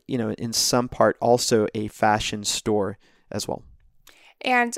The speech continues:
Speaker 2: one of the competitive advantages that Boot Barn management lay out in their ten K is their employees. And any brand-based business always says, "Our employees, our staff are what makes us special."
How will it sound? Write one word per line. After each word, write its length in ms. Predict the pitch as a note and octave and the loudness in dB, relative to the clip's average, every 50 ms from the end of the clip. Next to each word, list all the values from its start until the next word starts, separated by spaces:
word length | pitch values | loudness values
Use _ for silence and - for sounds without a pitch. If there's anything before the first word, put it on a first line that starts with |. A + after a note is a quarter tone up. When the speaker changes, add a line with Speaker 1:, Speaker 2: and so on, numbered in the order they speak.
| - | -10
Speaker 2:
one 240 | - A#3+ A#3+ C#4 D#4+ | -10 -4 0 2 2
of 80 | F#4+ F#4+ | 2 2
the 100 | - B3+ | 0 -2
competitive 640 | - - A3 G#3 - - A3+ A3 A3+ A3 A3+ G#3+ G#3+ | -2 -4 -10 -8 -6 -4 0 0 2 2 0 0 -2
advantages 720 | - - - - F#3+ F3+ F#3+ G3+ G3 F#3+ G3 F#3 F#3+ F#3+ | -4 -6 -6 -4 -4 -4 -2 -4 -4 -6 -6 -8 -6 -6
that 300 | - G3 - - - _ | -6 -4 -4 -6 -6 _
Boot 200 | - G#3+ G#3 - | -8 -8 -6 -4
Barn 260 | - G3 F#3+ F#3+ F#3+ F#3+ | -2 -2 -2 -2 -4 -6
management 600 | F#3+ F#3+ F#3+ G3 F#3+ - - G3 F#3+ F3+ - - - - - - - | -8 -8 -8 -8 -8 -10 -10 -10 -10 -10 -12 -16 -20 -20 -20 -14 -4
lay 260 | A3+ G#3+ G#3 G#3 G3 | 0 2 2 2 2
out 380 | - - G3+ G#3 G3+ G3 - - | 0 0 2 2 2 2 0 -4
in 140 | - G3+ G3+ | -6 -6 -6
their 120 | G3 F#3+ | -6 -8
ten 280 | F#3+ - - G3+ G3 G3 | -8 -8 -10 -10 -10 -8
K 340 | - G3+ F#3+ F3+ F3+ E3+ E3 | -6 -4 -4 -4 -2 -4 -4
is 200 | D#3+ F3+ - - - - - _ - | -6 -6 -10 -12 -18 -20 -20 _ -4
their 240 | A3+ G#3+ G#3+ G3+ - | 0 0 0 0 0
employees. 800 | - G3 G3+ G3+ - - - G#3 G3 F#3+ F#3 F3+ F3+ F3 F3+ F#3+ | -4 -8 -10 -10 -14 -12 -8 -6 -4 -4 -4 -4 -6 -6 -8 -8
And 160 | F#3 G3 - _ _ - - _ _ - | -10 -10 -12 _ _ -20 -20 _ _ 0
any 220 | D4 D#4 D#4 D4 | 2 4 4 2
brand-based 1000 | - - G#3 G3+ G3+ G3+ G3+ G3+ G3+ G#3 G#3 F#3+ - F#3+ F#3 F#3+ - - - - | 0 -2 -4 -2 0 0 2 0 0 -2 -2 -4 -4 -4 -2 -2 -4 -6 -4 -2
business 400 | F#3+ F#3+ F#3 - F#3+ F#3 F#3+ - | -2 0 -2 -2 -4 -4 -2 0
always 400 | - G#3+ G#3 G#3 G3+ G3+ G3+ - | 2 2 4 4 2 0 0 -2
says, 400 | - G#3 G3 F#3+ F#3+ F#3+ - - - - - - - - | 0 2 2 2 2 0 -4 -8 -12 -18 -20 -8 0 2
"Our 180 | B3 B3+ B3+ | 4 4 4
employees, 600 | B3+ B3+ A#3+ - - B3+ B3 B3+ B3+ B3+ B3+ A3+ A3 | 4 0 -2 -6 -4 0 2 4 4 2 2 0 0
our 100 | G3+ G#3 | 0 0
staff 500 | - - - - A#3 A3 A3 G#3+ - - | 0 0 2 4 6 6 6 4 4 2
are 60 | G#3 | -2
what 140 | G3 F#3 - | -2 -2 -2
makes 240 | G3+ G3+ G3 - G3+ | -2 -2 -2 -2 -2
us 160 | G3 - - | -2 -2 -2
special." 540 | - - A#3+ G#3+ G#3+ - A#3+ A3 G#3 G#3 | 2 4 4 4 4 4 4 2 2 2